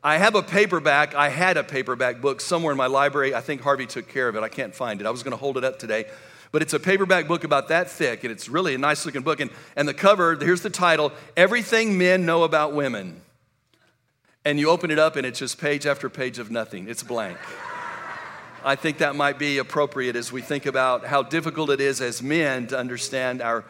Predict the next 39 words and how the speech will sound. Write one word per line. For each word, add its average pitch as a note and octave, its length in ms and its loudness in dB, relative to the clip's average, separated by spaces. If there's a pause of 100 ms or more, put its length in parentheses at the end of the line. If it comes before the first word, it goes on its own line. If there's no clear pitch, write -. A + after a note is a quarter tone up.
spouses. B2+ 720 -2
Well, A#2+ 220 -2 (160)
there's D#3 180 0
some C#3+ 140 -2
clear F#3+ 280 2
instruction. E3 520 0
I D3+ 60 4
said E3 240 0
last F#3 280 2
week D#3+ 200 0 (320)
that D#3 160 2
Peter F#3+ 260 2
has E3+ 220 4
six - 340 -2
verses F#3 420 2
for F3+ 140 -2
the D#3+ 100 0
woman D3+ 500 2 (280)
and D3 100 0
just D#3 160 -2
one E3+ 260 2
verse E3+ 280 2
for D#3 140 -4
the C#3+ 100 0
man, C#3+ 300 2
the B2+ 80 -2
husband. D3+ 380 -2
And, A#2+ 120 -6 (240)
and C3+ 140 0
I D3+ 80 4
believe E3 320 2
that's D#3 220 2
because D3+ 480 -2
that's C#3+ 220 0
all D3+ 120 0
we D3+ 100 -2
can C#3+ 160 -6
handle, C3+ 260 -2
guys, G#2 560 -4